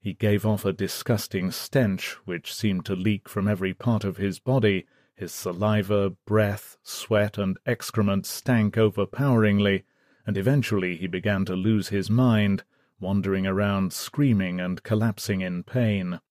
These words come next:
Alfred died on August twentieth, his fate sealed from the moment he walked into a plague zone.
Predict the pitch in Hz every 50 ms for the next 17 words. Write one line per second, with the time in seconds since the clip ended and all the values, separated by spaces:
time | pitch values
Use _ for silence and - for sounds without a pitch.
0 | _ _ _ _ _ _ _ _ _ _ _ _ _ _ _ _ _ _ _ _
1 | _ _ _ _ - 139 135 143 139 - - 120 104 95 95 113 107 107 110 113
2 | 101 104 95 95 - - 110 107 95 101 90 - - - 143 139 123 107 - 104
3 | 101 98 90 - - _ _ _ - 101 92 - - - - 110 104 98 95 -
4 | - - - - 127 113 107 104 95 - - 101 101 101 101 113 110 107 104 98
5 | - - 104 98 107 120 131 123 107 - - 107 101 98 90 - 95 90 90 -
6 | - - 127 123 117 113 104 101 92 - 107 107 92 92 92 92 90 87